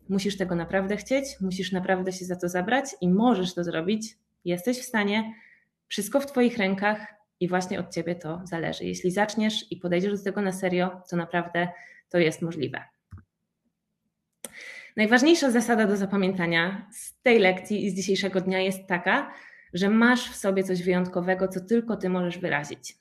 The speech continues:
I na tym właśnie, e, możesz zbudować wizję, sw-, wizję, wizję swojego twórczego biznesu.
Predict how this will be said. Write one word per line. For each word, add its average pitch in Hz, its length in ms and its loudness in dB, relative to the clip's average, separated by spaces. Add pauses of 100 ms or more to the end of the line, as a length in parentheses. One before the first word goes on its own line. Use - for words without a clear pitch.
(140)
I 180 80 2
na 196 140 2
tym 196 180 -2
właśnie, 185 640 -2
e, 180 140 -2
możesz 175 320 0
zbudować 175 480 -2
wizję, 170 240 -4
sw-, - 240 -10
wizję, 180 400 0 (140)
wizję 180 300 0
swojego 180 340 0
twórczego 180 440 -4
biznesu. 180 500 -4